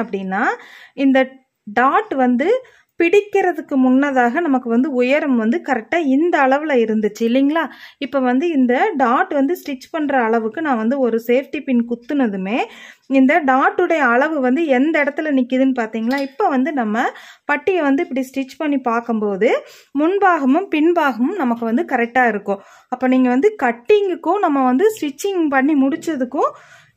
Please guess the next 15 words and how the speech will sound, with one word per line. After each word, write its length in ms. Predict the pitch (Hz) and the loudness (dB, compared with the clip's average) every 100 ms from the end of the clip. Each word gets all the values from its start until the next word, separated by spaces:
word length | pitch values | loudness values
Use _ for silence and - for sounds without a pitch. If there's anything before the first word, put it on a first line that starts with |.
| - | -4
எந்த 280 | 277 370 427 | 0 2 2
மாதிரி 200 | 403 381 311 | 2 4 4
அமைப்புல 380 | 262 320 330 320 | 2 2 0 -2
கிளாத் 320 | 311 262 302 294 | 2 2 2 0
வருங்கிறது 540 | 262 277 277 240 220 381 | 2 2 2 0 0 0
இப்ப 140 | 392 311 | 0 -2
உங்களுக்கு 360 | 294 277 277 285 | 0 -2 -2 0
இந்த 200 | 269 269 262 | 0 0 0
வீடியோ 240 | 285 330 330 320 | -2 0 -2 0
பார்த்ததுமே 460 | 254 254 262 254 285 | 0 0 0 0 0
தெரிஞ்சிருக்கும். 640 | 262 233 240 233 214 214 294 539 - - 233 | 0 2 0 0 -4 -2 -2 -2 -8 -6 0
பஸ்டுடைய 580 | 262 269 - 427 403 359 339 | 0 -2 4 6 6 2 0
சைஸுக்கு 440 | 302 320 339 349 277 | -4 -2 -6 -6 -2
தகுந்த 280 | 262 254 254 240 | 2 2 2 2
மாதிரி 320 | 233 233 | 2 2